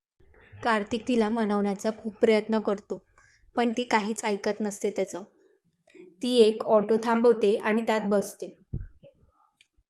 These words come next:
कार्तिक तिला सांगण्याचा प्रयत्न करत राहतो, "Please listen to me, सुप्रिया. मी तुला सगळं खरं सांगणार होतो. माझ्यावर एकदा विश्वास ठेव. माझं ऐकून तरी घे."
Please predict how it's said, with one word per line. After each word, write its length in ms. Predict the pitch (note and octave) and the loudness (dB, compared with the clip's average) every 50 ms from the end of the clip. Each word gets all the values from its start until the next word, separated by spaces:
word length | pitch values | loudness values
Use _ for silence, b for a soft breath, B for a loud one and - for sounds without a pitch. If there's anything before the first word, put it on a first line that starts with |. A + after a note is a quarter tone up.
| _ _ | _ _
कार्तिक 480 | - A#3 A3+ G#3+ G#3+ A3 A3+ G#3 G#3+ - _ - | 0 0 0 0 -2 -8 -12 -12 -12 -16 _ -2
तिला 140 | A#3+ A#3+ A#3 | -2 -2 0
सांगण्याचा 460 | A#3+ B3+ A3 G#3 G#3 G#3 G3+ G3+ A#3+ | 0 -4 -4 -2 -4 -4 -4 -4 -4
प्रयत्न 400 | A#3 - G#3+ G#3+ G3+ G#3 G#3+ G#3 | -4 -2 -2 -2 -2 -2 -4 -4
करत 320 | G#3 A3 G#3+ A3 G#3+ A3 | -2 0 -2 -2 -2 -2
राहतो, 340 | A3 G#3 G3+ G#3 - F3+ - b b b b b b b b b b _ _ - | -4 -4 -4 -6 -8 -14 -14 b b b b b b b b b b _ _ -4
"Please 300 | B3 C4 B3+ C4 B3 A#3 | -4 -4 -4 -2 -2 -2
listen 360 | A3 A3 A#3 A3+ A3 A3 A#3 | -2 0 -2 -2 -2 0 0
to 100 | A3+ G#3+ | 0 0
me, 140 | G#3 G#3 C4 C#4+ - | 0 0 -2 -6 -10
सुप्रिया. 640 | - - - G#3 G#3 - G#3+ G#3 G3+ G3 G3+ B3+ D4 - - b b b b b b b b b b b _ | -16 -12 -12 -12 -6 -2 2 2 2 2 2 -2 -6 -10 -16 b b b b b b b b b b b _
मी 60 | A#3 | -4
तुला 220 | A3+ A#3+ A#3 A3 G#3+ | -2 0 0 0 0
सगळं 300 | G#3+ A#3 G#3+ G#3+ G#3+ A#3 A3+ A3+ | 0 0 0 2 0 0 -2 -2
खरं 240 | - B3 A3 A3 A3 | -2 0 0 0 0
सांगणार 420 | A3 - A3+ G#3+ G#3+ G#3+ G#3+ G#3+ | 0 0 0 0 0 0 -2 -2
होतो. 260 | A3+ G3 G3+ - G#3 A3+ | -2 -4 -4 -6 -6 -4
माझ्यावर 400 | A#3 G#3+ G3+ G3 G#3 G#3 A3 A3 | -2 -2 -2 0 0 0 0 0
एकदा 280 | G#3+ G3+ G3 G3 G#3+ | -2 -2 -2 -2 -2
विश्वास 580 | G#3 G#3+ G3+ G3+ - A3 G3+ G3 G3 - - - | -2 -2 -6 -4 -4 -4 -4 -4 -4 -10 -8 -8
ठेव. 120 | G3 F#3 - - _ _ _ _ _ _ _ _ _ _ _ _ | -8 -8 -8 -12 _ _ _ _ _ _ _ _ _ _ _ _
माझं 360 | A3+ A3 G#3+ G#3 G3+ G#3 A3 | 0 2 2 2 2 2 2
ऐकून 420 | A3+ A3 G#3 G3+ G#3 - G#3+ G#3+ A3+ | 2 2 2 0 0 -2 -2 0 0
तरी 160 | G#3 G#3+ A3 | 0 0 0
घे." 420 | G#3+ A3 A3+ A3+ G#3 G#3+ - _ | 2 2 2 0 0 -4 -12 _